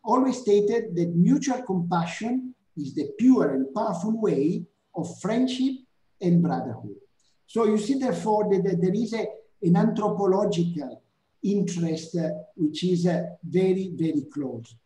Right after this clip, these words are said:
And if we speak of Nivano, a Buddhist who tries to draw, uh, inspiration from the Lotus Sutra, he says, "All human beings are manifestation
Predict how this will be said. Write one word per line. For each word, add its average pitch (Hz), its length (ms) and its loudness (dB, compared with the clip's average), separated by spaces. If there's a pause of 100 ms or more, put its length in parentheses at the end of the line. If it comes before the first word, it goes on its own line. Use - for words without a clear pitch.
(400)
And 277 180 6
if 269 160 2
we 185 320 -2
speak 302 340 2
of 160 180 2
Nivano, 160 840 0 (300)
a 127 40 -6
Buddhist 185 840 0 (200)
who 170 320 4
tries 208 300 0
to 185 200 -2
draw, 208 480 0 (260)
uh, 151 40 -4
inspiration 170 640 0
from 156 160 -4
the 151 100 -2
Lotus 175 380 -4
Sutra, 175 560 2 (460)
he 240 120 2
says, 202 540 0 (100)
"All 302 240 4
human 262 340 4
beings 175 560 4
are 226 160 2
manifestation 196 1080 -2